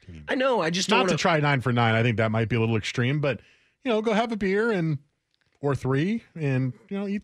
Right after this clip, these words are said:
Speaker 1: eat the food you wanna eat.
Speaker 2: I'm just worried about, like, pooing my brains out.
Speaker 1: And there's a long drive home after that.
Speaker 2: Yeah, yeah.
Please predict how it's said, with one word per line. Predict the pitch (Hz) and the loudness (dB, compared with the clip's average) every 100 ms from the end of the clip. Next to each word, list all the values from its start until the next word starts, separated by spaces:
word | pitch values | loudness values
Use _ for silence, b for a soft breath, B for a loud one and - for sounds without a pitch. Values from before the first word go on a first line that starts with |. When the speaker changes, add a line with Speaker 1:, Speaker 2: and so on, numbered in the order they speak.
| 180 | -6
Speaker 1:
eat | 220 | -8
the | - | -6
food | - 226 | -6 -4
you | 214 | -4
wanna | 214 233 | -4 -4
eat. | 233 160 | -6 -4
Speaker 2:
I'm | 185 | -4
just | 190 151 | -4 -4
worried | 120 120 104 | -4 -4 -4
about, | 92 87 | -4 -4
like, | 82 80 - | -4 -8 -10
pooing | - 104 92 | -6 -4 -4
my | 80 | -8
brains | 64 76 76 69 | -8 -8 -8 -10
out. | 62 58 58 b b b b b - | -12 -14 -16 b b b b b -10
Speaker 1:
And | 120 | -4
there's | 117 | -2
a | 117 | -2
long | 107 98 | -4 -4
drive | 101 101 | -6 -6
home | - 95 95 | -4 -4 -4
after | 95 - | -6 -6
that. | 95 82 | -6 -4
Speaker 2:
Yeah, | 90 78 69 67 | -6 -6 -8 -10
yeah. | 67 69 67 69 | -12 -12 -14 -14